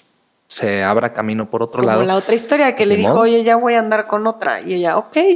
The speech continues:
Speaker 2: se acabó".
Speaker 1: Eh, hola, Josie Geran. Bueno, todo empezó en la universidad.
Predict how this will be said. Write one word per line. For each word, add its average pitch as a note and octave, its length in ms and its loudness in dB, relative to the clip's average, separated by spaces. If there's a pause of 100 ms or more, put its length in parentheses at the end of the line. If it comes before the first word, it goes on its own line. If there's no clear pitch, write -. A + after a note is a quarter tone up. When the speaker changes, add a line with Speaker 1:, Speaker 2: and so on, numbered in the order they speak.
(160)
Speaker 2:
se - 160 -4
acabó". A#3+ 500 -2 (260)
Speaker 1:
Eh, D3 380 4
hola, F#3 300 4
Josie C#3 240 0
Geran. F#2 360 -2 (520)
Bueno, D3+ 260 2
todo A3 260 4
empezó F#3 380 0
en D#3 80 2
la D3+ 80 2
universidad. G2+ 600 0